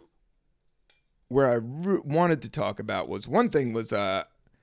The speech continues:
I do listen to a lot of hip hop, but I do listen to a lot of rock. I listen to everything. Grateful Dead. I was just watching this thing on, uh,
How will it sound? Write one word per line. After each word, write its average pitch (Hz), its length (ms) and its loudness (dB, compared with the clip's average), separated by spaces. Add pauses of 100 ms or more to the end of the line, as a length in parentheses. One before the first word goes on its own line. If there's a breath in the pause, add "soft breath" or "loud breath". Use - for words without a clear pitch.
(800)
I 117 140 -2
do 190 180 0
listen 202 280 2
to 151 120 4
a - 20 4
lot 131 220 4
of 127 80 4
hip 123 220 0
hop, 131 220 2
but 160 120 4
I 143 60 8
do 147 160 2
listen 156 320 -2
to 147 100 0
a 139 40 4
lot 127 220 0
of 127 60 -2
rock. 123 300 0
I 175 60 -10
listen 175 260 -6
to - 140 -10
everything. 101 480 -10
Grateful 131 420 -4
Dead. 104 560 -8 (420 soft breath)
I - 100 -6
was 143 100 -4
just 147 160 -8
watching 147 340 2
this 120 180 -4
thing 127 380 -4
on, 107 220 -6
uh, 87 360 -8